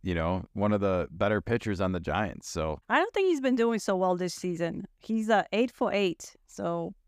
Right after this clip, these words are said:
Speaker 2: I don't know if that's the best.
Speaker 1: Nevertheless, you see him going up against Washington, you think that they're gonna win this game somehow.
Speaker 2: You
Speaker 1: And it,
Speaker 2: do.
Speaker 1: so they didn't. Nevertheless, it is Washington with this. Well, the Giants now have a four-game losing streak,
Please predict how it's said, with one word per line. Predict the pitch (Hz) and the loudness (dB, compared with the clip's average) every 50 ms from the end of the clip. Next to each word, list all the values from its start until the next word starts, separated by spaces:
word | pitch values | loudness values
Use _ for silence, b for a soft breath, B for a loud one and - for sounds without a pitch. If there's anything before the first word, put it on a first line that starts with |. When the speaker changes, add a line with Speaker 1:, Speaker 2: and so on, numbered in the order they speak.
| _ _ _ | _ _ _
Speaker 2:
I | 190 196 | -2 0
don't | 208 208 | 2 2
know | 208 208 196 180 165 156 | 2 2 0 0 -2 -4
if | 180 180 170 | -4 -2 2
that's | 190 185 185 170 - - - | 2 2 2 2 -2 -10 -10
the | - 180 180 165 | -6 -6 -6 -6
best. | 147 151 - 165 170 175 - - - - - - - | -4 0 0 2 2 0 -2 -6 -14 -20 -20 -8 0
Speaker 1:
Nevertheless, | 120 139 143 156 143 120 104 104 101 90 - - - - | 2 2 4 4 4 4 4 4 4 2 0 -4 -10 -10
you | - 101 101 | -6 -4 -4
see | 95 - - 123 120 117 110 - - - | -4 -2 -2 0 0 0 -2 -4 -6 -4
him | 90 101 101 98 98 | 0 2 2 2 2
going | 95 95 92 90 87 | 2 2 4 4 4
up | 90 90 - | 2 2 2
against | 87 85 80 76 - - | 0 -2 -2 -2 -2 0
Washington, | 85 80 82 80 - 92 78 - 90 87 80 | 2 4 4 2 0 -4 -4 -2 -2 -2 -2
you | 82 80 | -2 -4
think | - 90 90 90 87 78 - - _ _ _ - | -2 -2 -2 -2 -4 -4 -8 -14 _ _ _ -4
that | 78 73 | -4 -2
they're | - 80 78 | 0 -2 -2
gonna | 78 78 71 69 | -2 -2 -2 -2
win | 73 78 80 82 82 | -2 -2 0 0 0
this | 80 - - | -2 -4 -2
game | - 87 85 85 82 | -2 -2 0 -2 -2
somehow. | - - 87 85 90 98 101 104 - - - | -4 -4 -4 -2 0 0 -2 -2 -4 -6 -6
Speaker 2:
You | - | -4
Speaker 1:
And | - 196 | -2 0
it, | 196 180 165 | 0 0 0
Speaker 2:
do. | 156 | 0
Speaker 1:
so | 175 104 104 104 | 0 0 0 2
they | 107 107 | 2 2
didn't. | 110 131 135 113 - - | 2 2 0 0 -2 -2
Nevertheless, | 113 113 117 117 120 120 113 98 82 85 - - - - | 0 2 2 4 4 4 4 2 2 0 -2 -4 -6 -4
it | 95 95 87 | -2 -2 0
is | 82 95 95 95 95 92 92 92 92 90 85 - - - 92 | 0 0 0 2 2 0 0 0 -2 -4 -6 -8 -12 -8 0
Washington | 90 95 127 123 - 107 98 - 104 104 107 104 98 92 - - - - | 4 4 4 4 4 0 0 0 0 0 2 0 0 -2 -6 -12 -14 -8
with | - 90 90 - | -6 -6 -6 -2
this. | - 92 87 - - - - | -2 -2 -2 -4 -6 -10 -6
Well, | - 101 101 | -2 0 0
the | 98 104 | 0 2
Giants | 95 120 113 131 139 123 104 107 | 2 4 4 4 4 2 2 0
now | 104 98 101 | 2 2 2
have | 104 101 98 87 85 | 2 2 0 0 0
a | 82 78 - _ _ _ _ _ _ _ _ _ _ _ | -2 -4 -6 _ _ _ _ _ _ _ _ _ _ _
four-game | - 113 123 135 139 143 135 110 101 101 110 107 107 98 90 90 | -4 0 2 4 4 4 2 2 0 2 2 2 0 0 0 2
losing | 95 104 95 87 76 73 | 2 0 0 0 -2 -4
streak, | - - - - - 78 80 78 - - | -6 -8 -10 -8 -6 -4 -4 -6 -6 -10